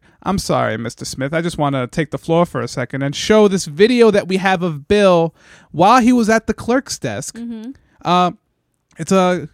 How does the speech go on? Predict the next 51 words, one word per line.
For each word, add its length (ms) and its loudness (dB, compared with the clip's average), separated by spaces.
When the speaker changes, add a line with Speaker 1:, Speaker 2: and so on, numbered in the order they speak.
Speaker 1:
a 100 2
replay. 520 -2
So 260 -2
here, 220 -2
we're 100 -4
gonna 220 -4
go 220 -2
ahead 160 0
and 120 -6
play 180 -4
this 160 -8
for 220 -8
you. 120 -4
Do 80 -4
you 60 -2
see 180 -4
that 220 -6
Bill's 240 -2
grabbing 380 -2
onto 200 -4
this 160 -6
pen 280 -4
right 200 -4
here? 340 -4
Speaker 2:
Hold 200 -12
on, 120 -8
hold 180 -8
on, 140 -8
hold 160 -8
on, 140 -8
hold 200 -12
on, 140 -10
hold 180 -10
on. 140 -16
Marcy 380 -10
James. 640 -10
Marcy 320 -10
James, 380 -6
press 260 -6
play 300 -4
on 140 -4
this, 180 -6
please. 440 -8
Press 220 -8
play, 280 -2
Marcy 380 -4
James. 560 -6
Speaker 1:
Marcy, 360 2
do 80 2
you 140 8
hear 400 6